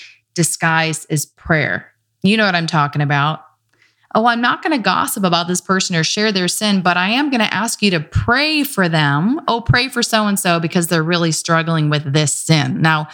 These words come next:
that, again, is gossip disguised as prayer. We are meant to cover a person's offense, which means we do not repeat it to them repeatedly, and we do not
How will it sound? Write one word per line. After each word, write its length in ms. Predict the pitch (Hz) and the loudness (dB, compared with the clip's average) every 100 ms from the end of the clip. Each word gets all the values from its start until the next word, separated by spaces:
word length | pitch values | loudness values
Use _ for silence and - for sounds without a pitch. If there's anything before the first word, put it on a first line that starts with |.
| - - _ _ | -20 -20 _ _
that, 280 | 175 180 202 - | 0 0 -2 -4
again, 500 | 170 165 160 165 170 | -2 0 0 -2 -2
is 480 | 165 160 156 156 - _ _ _ _ _ _ _ _ | 0 2 2 0 -4 _ _ _ _ _ _ _ _
gossip 500 | 170 160 175 - 165 | 0 0 0 -6 -6
disguised 640 | 156 - 156 151 156 160 - | -4 -2 0 2 2 -2 -4
as 140 | 156 | -6
prayer. 640 | _ - 156 147 135 - 156 | _ -2 0 2 0 -2 -2
We 400 | 175 190 196 196 | 0 0 0 -2
are 220 | 165 160 | 0 0
meant 460 | 160 156 156 - - | 0 0 -2 -6 -10
to 420 | - 156 147 147 | -2 0 0 -2
cover 640 | - - 170 180 180 180 - _ - | -4 -4 -2 0 -2 -4 -8 _ -6
a 80 | |
person's 560 | 175 - 165 165 175 160 | -6 -2 0 0 -2 -2
offense, 560 | - - 160 151 151 - | -4 -4 -2 -2 -4 -4
which 200 | 156 165 | -4 0
means 320 | 160 165 160 | 0 0 -2
we 100 | 156 | -4
do 480 | 147 170 180 190 180 | -2 -2 0 0 -2
not 420 | 180 160 156 - - _ _ - | 0 2 0 -4 -14 _ _ -2
repeat 460 | 160 160 - 190 | -2 -2 -2 0
it 340 | 180 180 - - | 2 -2 -6 -8
to 120 | - | -4
them 340 | 151 185 214 233 | 0 0 0 -2
repeatedly, 800 | 220 240 233 233 247 247 247 - | -2 -2 -2 -2 0 0 -2 -2
and 140 | 170 | 0
we 80 | 170 | 0
do 220 | 156 180 | 0 0
not 380 | 180 175 180 | 2 0 -2